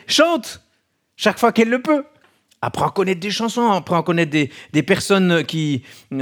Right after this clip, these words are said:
qui peuvent l'aider à grandir dans, dans le chant, euh, aimerait parler avec des, avec des chanteuses, et cetera, en parler avec les autres.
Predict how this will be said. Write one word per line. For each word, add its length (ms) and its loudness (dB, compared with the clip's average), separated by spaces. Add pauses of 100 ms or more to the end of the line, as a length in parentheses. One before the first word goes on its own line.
(120)
qui 140 -8
peuvent 260 0
l'aider 300 4
à 100 4
grandir 400 0
dans, 160 0
dans 160 0
le 120 2
chant, 380 0
euh, 200 2 (160)
aimerait 260 -2
parler 380 2
avec 220 0
des, 360 -2
avec 240 -4
des 140 -4
chanteuses, 640 -2
et 80 -4
cetera, 360 0
en 100 -2
parler 200 2
avec 140 0
les 160 0
autres. 260 -8